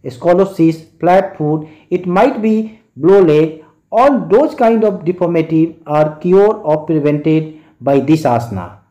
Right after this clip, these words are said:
and through that body posture, right? Six, it elevate sciatica. Seven, it is an excellent asana for those who want to enhance their heights, right? Eight, it is the beneficial in treating hypertension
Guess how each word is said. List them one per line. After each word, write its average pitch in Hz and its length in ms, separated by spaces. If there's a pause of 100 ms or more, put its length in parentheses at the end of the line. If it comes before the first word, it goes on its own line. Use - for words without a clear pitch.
and 131 260
through 254 220
that 147 420
body 120 240
posture, 95 600 (300)
right? 214 440 (420)
Six, - 460 (240)
it 196 220
elevate 196 600
sciatica. 175 920 (180)
Seven, 185 720
it 170 180
is 180 120
an 180 160
excellent 247 500
asana 165 680 (140)
for 156 300
those 208 280
who 226 180
want 190 340
to 175 120
enhance 165 600 (440)
their 143 300
heights, - 600 (200)
right? 220 320 (420)
Eight, 170 400 (200)
it 180 100
is 220 120
the 226 100
beneficial 240 760
in 185 300
treating 202 440
hypertension 143 840